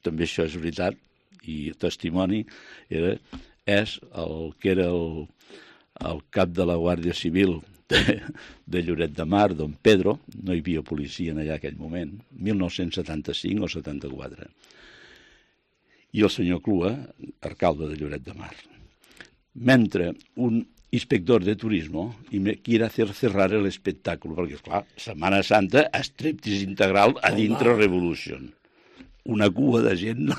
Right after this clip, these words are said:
Speaker 1: <laughs> local ple, doncs.
Speaker 2: Ostres.
Speaker 1: I me, me citan el gobierno civil la mañana siguiente a las doce. Però jo li dic en Clua, en Clua va fer una trucada i va rebre un telegrama,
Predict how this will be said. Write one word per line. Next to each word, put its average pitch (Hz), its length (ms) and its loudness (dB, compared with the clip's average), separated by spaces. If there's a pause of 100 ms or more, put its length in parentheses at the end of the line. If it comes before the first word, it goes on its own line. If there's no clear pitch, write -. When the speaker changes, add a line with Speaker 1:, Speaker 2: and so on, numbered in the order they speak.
Speaker 1:
<laughs> - 160 -14
local - 480 2
ple, 170 400 0 (420)
doncs. - 500 0 (120)
Speaker 2:
Ostres. - 760 -2 (480)
Speaker 1:
I 175 500 2
me, 110 320 4
me 131 200 -6
citan 139 380 2
el 117 140 6
gobierno 110 480 4
civil 127 440 2
la 107 160 4
mañana 107 500 2
siguiente 110 420 2
a 107 40 6
las 92 240 2
doce. 76 420 -2 (760)
Però 92 120 -2 (920)
jo 104 240 -6 (120)
li 87 200 -8
dic 92 200 -2
en 90 260 0
Clua, 110 440 6
en 101 140 -4
Clua 92 360 0
va 87 140 0
fer 101 120 -4
una 90 180 -2
trucada 110 600 4 (420)
i - 80 -10
va 92 160 2
rebre 95 240 2
un 95 180 0
telegrama, 92 760 2